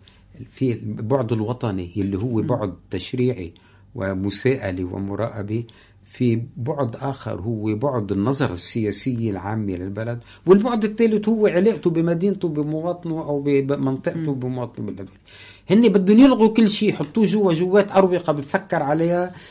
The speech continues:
Speaker 1: ب-، ب-، ب-، ب-، فتنا ستنا على مجلس، لقينا مت-، في اتفاق على اللجان بين بعضهم وعاملينهم وخالصين.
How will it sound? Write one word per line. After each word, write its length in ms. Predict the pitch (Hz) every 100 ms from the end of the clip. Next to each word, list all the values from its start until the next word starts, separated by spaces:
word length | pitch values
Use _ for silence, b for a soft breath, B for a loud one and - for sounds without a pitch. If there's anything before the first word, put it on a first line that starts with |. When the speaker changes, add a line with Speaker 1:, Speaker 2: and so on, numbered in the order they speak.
| B -
Speaker 1:
ب-، 120 | 139
ب-، 380 | 156 139 147 143
ب-، 280 | 151 151 147
ب-، 420 | 151 139 131 123
فتنا 420 | - - 240 180
ستنا 360 | 160 214 196 165
على 200 | 156 160
مجلس، 520 | 196 180 175 165 170
لقينا 280 | 160 196 185
مت-، 220 | 165 -
في 200 | - 175
اتفاق 360 | 165 170 196
على 220 | 156 160 156
اللجان 480 | 156 151 175 170
بين 180 | 151 151
بعضهم 320 | 165 170 165
وعاملينهم 560 | 151 143 156 165 170 160
وخالصين. 580 | - 160 139 175 165